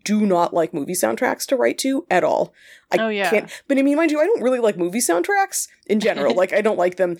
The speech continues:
Speaker 1: There's a lot of, um, instrumental music that I do like, but it tends to be, like, I like folk music from around the world, but that is so wrong for my bo-, like,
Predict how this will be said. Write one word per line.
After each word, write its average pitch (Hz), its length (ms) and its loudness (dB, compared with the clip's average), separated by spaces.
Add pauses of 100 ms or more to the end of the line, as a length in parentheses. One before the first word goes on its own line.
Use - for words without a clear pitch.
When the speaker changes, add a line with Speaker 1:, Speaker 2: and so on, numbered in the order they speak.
(260)
Speaker 1:
There's 220 240 0
a 220 40 4
lot 214 400 0
of, 180 520 0
um, 156 440 -2
instrumental 196 460 0
music 170 360 0
that 165 100 4
I 160 80 2
do 285 300 -2
like, 180 280 0
but 185 100 2
it 190 120 0
tends 185 300 0
to 175 180 0
be, 160 520 -6 (440)
like, 165 180 0
I 185 80 2
like 170 240 0
folk - 300 -2
music 294 400 0
from 185 160 -4
around 170 240 0
the 185 80 2
world, 202 480 0
but 180 140 -2
that 170 220 2
is 170 140 0
so 214 340 2
wrong 165 400 2
for 202 160 0
my 151 280 0 (100)
bo-, - 160 0
like, - 300 -2